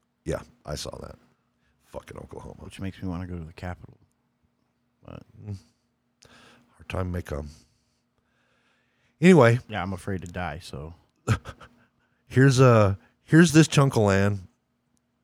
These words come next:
Speaker 1: Hugely coastal, good ports. You can have your oil in the Gulf, control all that, whatever you want. Eighteen months, pick a fucking country.
Speaker 2: <laughs> So what would
Speaker 1: That's
Speaker 2: they
Speaker 1: what I'm saying.
Speaker 2: So what,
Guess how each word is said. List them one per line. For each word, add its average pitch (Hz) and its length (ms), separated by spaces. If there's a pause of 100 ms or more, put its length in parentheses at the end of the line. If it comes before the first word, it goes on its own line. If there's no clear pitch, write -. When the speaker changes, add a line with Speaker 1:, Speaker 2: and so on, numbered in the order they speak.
(120)
Speaker 1:
Hugely 127 420
coastal, 131 520
good 117 240
ports. - 680 (380)
You 92 140
can 92 220
have 104 280
your 82 180
oil 123 320
in 101 60
the 87 80
Gulf, 113 600 (280)
control 120 360
all 113 160
that, 117 220
whatever 117 240
you 120 140
want. 110 320 (580)
Eighteen 131 500
months, 107 520 (260)
pick - 220
a 110 80
fucking 101 400
country. 78 560 (460)
Speaker 2:
<laughs> - 60 (2250)
So - 220
what 120 180
would 110 120
Speaker 1:
That's 107 40
Speaker 2:
they 107 60
Speaker 1:
what 113 60
I'm 98 80
saying. 98 320 (180)
Speaker 2:
So - 260
what, 110 320